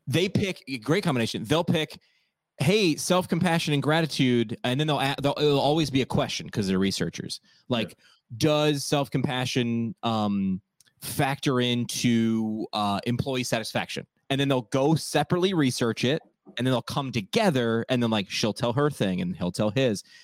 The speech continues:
Speaker 1: and they just, then they just converse about it. But it is always about a question, which is kinda cool. All right, so,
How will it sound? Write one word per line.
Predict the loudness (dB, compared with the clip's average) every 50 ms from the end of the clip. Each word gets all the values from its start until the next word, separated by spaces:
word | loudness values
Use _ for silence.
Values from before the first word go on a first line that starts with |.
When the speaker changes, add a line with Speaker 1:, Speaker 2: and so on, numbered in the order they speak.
| _
Speaker 1:
and | -2 -2
they | 0 0
just, | -2 -4 -6 -6 -4 -4
then | -2 0
they | 0 -2
just | -2 -4 -4 -4
converse | -4 -4 -2 0 0 -2 -2 -2 -4
about | -4 -4 -6 -6 -8
it. | -10 -12 _ -20 -20 -10 -6 -2
But | 0 2
it | 2
is | 2 2 0
always | 0 2 0 0 0
about | 0 0 0
a | -2
question, | -2 -4 -4 -4 -4 -8 -10 -12 -14 -14 -18 _ _
which | -8 -6 -6 -6
is | -6
kinda | -6 -6 -6 -6 -6
cool. | -8 -8 -6 -4
All | -4
right, | -4 -4 -4
so, | -4 -4 -4